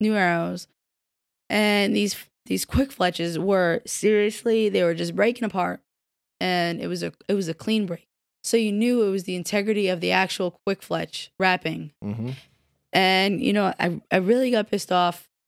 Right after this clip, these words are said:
Speaker 1: um, as far as N A P's quality control, as far as what they're producing. And I don't give a shit what price point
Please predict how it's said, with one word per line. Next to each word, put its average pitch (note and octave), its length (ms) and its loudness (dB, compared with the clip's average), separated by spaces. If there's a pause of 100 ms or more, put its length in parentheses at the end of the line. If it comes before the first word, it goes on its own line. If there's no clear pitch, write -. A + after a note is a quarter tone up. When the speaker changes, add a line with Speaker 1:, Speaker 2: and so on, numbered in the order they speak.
(120)
Speaker 1:
um, E3+ 680 -6
as E3+ 140 -10
far F3 220 -2
as E3+ 300 -4
N F#3 120 -2
A F#3 100 -2
P's F#3 400 -4
quality F3+ 460 2
control, E3 500 -4
as D#3+ 140 -8
far E3 220 -6
as E3 180 -6
what E3 140 -4
they're E3+ 100 -6
producing. E3+ 600 -6 (540)
And F3 440 -2
I G#3 120 0
don't A#3 300 -2 (120)
give F#3+ 180 -4
a G3+ 40 0
shit - 300 -2
what F#3+ 200 0
price F3+ 280 -2
point G3 340 -6